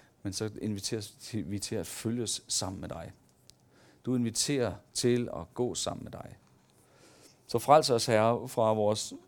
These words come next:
trang efter at se resultater og endemål. Og lær os hver eneste dag at se nuet og dagen, der kommer, som muligheden, hvor at du åbenbarer dig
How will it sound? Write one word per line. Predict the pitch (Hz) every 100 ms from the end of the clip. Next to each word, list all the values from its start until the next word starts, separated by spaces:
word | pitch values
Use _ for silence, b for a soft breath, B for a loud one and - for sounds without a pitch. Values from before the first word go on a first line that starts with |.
| -
trang | - 135 135
efter | 123 -
at | 113
se | 117
resultater | 101 95 104 - 139 120 95 92 B B B B B B _ _ _ -
og | 113 -
endemål. | 120 131 113 98 71 - B B B B B _ _ _ _ _ _ _ _ _ _ -
Og | -
lær | 107 123 120
os | 107 - -
hver | - 110 123 110
eneste | 117 123 117
dag | - 104 110 - - -
at | 101
se | - 117 98
nuet | 117 151 151 113 - B B B B B -
og | - -
dagen, | 139 131 113
der | 101
kommer, | - 139 135 113 90 92 - _ _ _ _ _ -
som | - 104
muligheden, | 107 127 147 127 117 107
hvor | 95 95
at | 92 -
du | 143 135
åbenbarer | 104 98 95 104 95
dig | 90